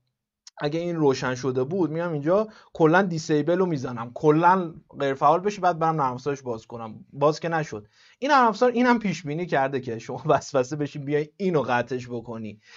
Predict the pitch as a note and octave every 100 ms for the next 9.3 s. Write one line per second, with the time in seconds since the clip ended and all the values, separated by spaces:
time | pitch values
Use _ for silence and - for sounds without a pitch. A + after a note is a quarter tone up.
0 | - - D#3 F#3 G3+ A#3 A#3+ G3 G3+ F#3
1 | F3+ F3 F#3 B3 A3 G#3 - - - G#3+
2 | A#3+ A3 D#3 C#3+ C#3 C#3+ D3 G#3+ C4 B3+
3 | B3 - _ - A#3+ B3 - D3 D3 D3
4 | - F#3+ G3 G#3 G#3 G3+ - - B2+ C3
5 | B2+ B2+ - E3 D3 D3 E3+ E3+ D#3+ C#3+
6 | C3 D#3 F3 C3+ A#2+ A#2 A2+ G#2+ G#2 A2
7 | _ _ _ G#2 A#2+ C3+ B2+ B2 B2 B2+
8 | B2 C3+ A#2+ A#2+ A2+ A2 G#2 - C#3+ E3
9 | G3+ G#3